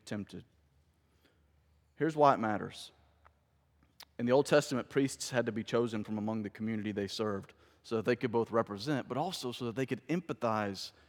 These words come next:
with the people's problems. This is true of you too. When you seek help, you want someone who has experience.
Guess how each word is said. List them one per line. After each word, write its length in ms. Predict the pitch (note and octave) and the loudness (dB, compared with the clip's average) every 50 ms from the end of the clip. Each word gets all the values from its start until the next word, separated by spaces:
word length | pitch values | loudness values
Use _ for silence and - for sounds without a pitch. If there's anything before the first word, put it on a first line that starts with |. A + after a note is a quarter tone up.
| _ _ _ _ _ _ _ _ - | _ _ _ _ _ _ _ _ -8
with 140 | A#2 A#2 | -8 -6
the 80 | - G#2 | -6 -8
people's 520 | - - B2+ A#2 - G#2+ G#2 F#2+ - - - _ _ | -4 -4 -4 -4 -2 -6 -8 -8 -8 -14 -16 _ _
problems. 720 | - - G#2+ A2 G#2+ - F#2+ F#2 F#2+ - - - - - - _ _ _ _ _ _ _ _ _ _ _ _ _ _ | -2 0 0 0 0 -4 -8 -14 -14 -14 -14 -14 -14 -16 -18 _ _ _ _ _ _ _ _ _ _ _ _ _ _
This 200 | - - G#3+ B3+ | -8 -6 -6 -4
is 80 | A#3+ - | -4 -4
true 160 | - A#3 A3+ | 0 2 2
of 80 | G3+ E3+ | 2 2
you 100 | F#3 F3 | 0 -2
too. 340 | - - F#3+ A#3 A3 G#3 G#3 - _ _ _ _ _ _ _ _ _ _ - | 0 0 0 0 0 -4 -8 -14 _ _ _ _ _ _ _ _ _ _ -2
When 160 | C#3 C#3+ D3 | 0 0 2
you 120 | D#3+ F#3+ | 0 0
seek 340 | G3 - - A3+ G3+ F3 - | -2 -2 0 0 0 0 -2
help, 360 | - G#2 C3 B2+ E3 - - - - - _ _ - | 0 4 4 4 4 2 -4 -20 -20 -20 _ _ -4
you 160 | - D3 E3 | 0 2 6
want 160 | E3 E3+ D#3 D3 | 6 6 4 6
someone 340 | - E3+ D#3+ E3 E3 D#3 | 6 4 6 6 6 4
who 140 | D3+ D#3 D#3 | 6 4 4
has 280 | D3 C#3 C3 C#3+ C#3 - | 6 8 8 6 6 2
experience. 680 | D3 - - - A3 A#3 D3+ G2 - - - - - | -8 -4 2 2 4 4 4 0 -2 -6 -10 -10 -10